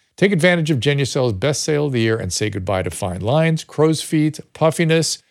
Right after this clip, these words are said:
and dark spots. The Genucel experience is like no other, but don't take my word for it. You will look and feel your absolute best or your money back, no questions asked. So, for results in twelve hours or less, Genucel's immediate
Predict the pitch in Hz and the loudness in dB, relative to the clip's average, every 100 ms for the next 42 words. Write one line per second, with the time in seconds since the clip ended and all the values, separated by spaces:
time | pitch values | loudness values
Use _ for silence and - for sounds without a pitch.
0 | _ - 131 139 131 110 113 107 - 113 | _ -2 0 2 2 2 2 0 -2 0
1 | 98 87 - - 127 117 185 185 196 170 | 0 -2 -6 -2 0 2 2 4 2 2
2 | - 170 165 156 135 104 113 104 113 107 | 2 2 2 2 -2 0 2 0 -2 0
3 | 117 135 160 107 92 85 98 107 101 127 | 2 0 0 0 0 -2 -4 -2 -2 -2
4 | 135 143 160 151 117 101 113 107 98 104 | 0 0 0 -2 -2 -2 -2 -2 -2 -2
5 | 117 156 - 113 - 131 135 113 107 123 | 0 -2 -4 -6 -4 -2 -2 -4 -6 -8
6 | - 170 143 117 131 117 - 180 196 175 | -4 -4 -2 0 -2 -2 0 2 4 4
7 | 208 180 165 165 170 - 123 139 190 - | 2 4 4 4 2 -2 0 2 2 2
8 | 175 - 156 104 101 98 92 - - - | 0 2 0 2 2 0 -2 -8 -18 -20
9 | - - 175 - - 110 117 101 147 170 | -10 2 2 2 -2 0 0 2 4 2
10 | - 135 98 - 151 170 160 160 151 165 | 0 -4 -2 0 2 4 4 2 2 2
11 | 120 104 98 - 104 107 135 127 - 120 | 4 2 0 -4 -4 -2 0 -2 0 -2
12 | 113 - 107 113 147 165 170 | -2 -6 -4 0 2 2 0